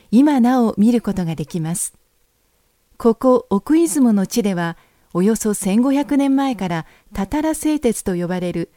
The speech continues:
砂鉄と木炭を用いた鉄づくりが盛んに行われていました。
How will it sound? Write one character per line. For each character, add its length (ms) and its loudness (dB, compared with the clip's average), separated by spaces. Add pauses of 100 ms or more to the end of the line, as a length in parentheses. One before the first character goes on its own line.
(220)
砂 180 -4
鉄 300 -2
と 180 2
木 260 0
炭 280 -2
を 80 0
用 120 -2
い 300 -6
た 160 -8
鉄 280 -8
づ 140 -6
く 140 -4
り 120 -4
が 200 -6 (160)
盛 440 -4
ん 60 2
に 120 2
行 60 -2 (140)
わ 200 0
れ 80 -6
て 100 -6
い 100 -2
ま 120 -4
し 140 -8
た。 180 -16